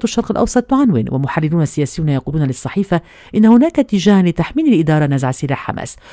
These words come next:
وهذا أمر بالغ الخطورة وقد يشهد عقبات، وقد تكون مناورة أمريكية لتسمح لإسرائيل بشن هجمات ضد الحركة الفلسطينية بعد انتهاء مهلة محتملة. المحللون يشيرون أيضًا إلى أن الطريق أمام لجنة غزة مليء بالصعوبات والعقبات،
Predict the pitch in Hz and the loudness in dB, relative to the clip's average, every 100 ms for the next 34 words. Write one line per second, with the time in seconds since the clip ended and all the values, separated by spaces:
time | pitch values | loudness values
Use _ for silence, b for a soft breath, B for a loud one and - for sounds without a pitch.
0 | B 220 220 214 220 220 180 185 214 214 | B 4 4 4 4 4 4 2 2 0
1 | - - 294 151 - b - 139 143 - | -2 0 2 0 -4 b -6 -2 -2 0
2 | 165 180 190 233 233 151 - - 139 - | 0 0 2 2 4 2 0 -4 -2 -2
3 | 180 151 139 151 139 143 127 131 208 202 | 0 0 0 0 0 -2 -2 -2 2 2
4 | 196 B B 240 240 311 226 180 - - | 0 B B -2 0 0 -2 -2 -4 -2
5 | 160 175 160 262 294 226 202 185 185 175 | -2 -2 -2 -2 0 0 2 -2 -2 -4
6 | 147 135 - 147 143 123 131 127 143 151 | -2 -6 -4 -4 -4 -4 -4 -4 -4 -2
7 | 147 143 B B B 254 226 127 120 143 | -2 -2 B B B 0 2 0 -2 -2
8 | 127 139 135 123 127 120 - 82 - - | -2 -2 -2 -2 -4 -6 -6 -8 -8 -14
9 | B B B 277 285 - 269 254 254 247 | B B B 0 2 0 2 4 4 4
10 | 220 - 220 214 - 127 - 87 170 185 | 4 2 2 2 0 -4 -6 -4 -2 -2
11 | 180 208 226 170 196 196 185 180 180 180 | 0 0 0 2 2 2 2 0 -2 0
12 | 170 156 165 147 156 - 190 202 185 190 | -2 0 -2 0 -2 -2 -2 0 0 0
13 | 190 175 175 170 175 175 | 0 -2 -2 -2 -2 -2